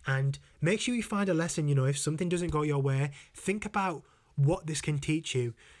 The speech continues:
You know, I feel like this has happened so much in my life.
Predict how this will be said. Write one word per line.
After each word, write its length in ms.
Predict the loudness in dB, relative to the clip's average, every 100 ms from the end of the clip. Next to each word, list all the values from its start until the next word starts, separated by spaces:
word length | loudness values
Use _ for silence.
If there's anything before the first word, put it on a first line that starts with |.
| -2
You 120 | 2
know, 100 | 2
I 140 | 0
feel 280 | -4 -2 0
like 160 | 0 0
this 220 | -2 0
has 120 | -2
happened 500 | -2 0 2 2 -2 -8 -20 -20 -20 _
so 360 | -4 0 4 2
much 240 | 2 -2
in 60 | 0
my 200 | 2 2
life. 420 | 2 0 -2 -6